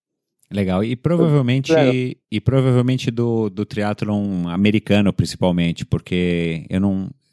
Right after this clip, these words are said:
Speaker 2: É.
Speaker 1: eu, eu posso estar enganado, mas eu não acredito que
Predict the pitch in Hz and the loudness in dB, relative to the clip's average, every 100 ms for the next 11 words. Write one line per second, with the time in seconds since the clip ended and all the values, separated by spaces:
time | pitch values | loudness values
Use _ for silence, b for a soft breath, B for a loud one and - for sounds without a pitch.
0 | - 123 - - 95 104 - 113 120 107 | -8 -6 -6 -6 -2 -2 0 0 2 2
1 | 101 101 95 95 107 107 110 95 110 - | 2 2 0 0 0 0 0 0 -2 -2
2 | 110 | -6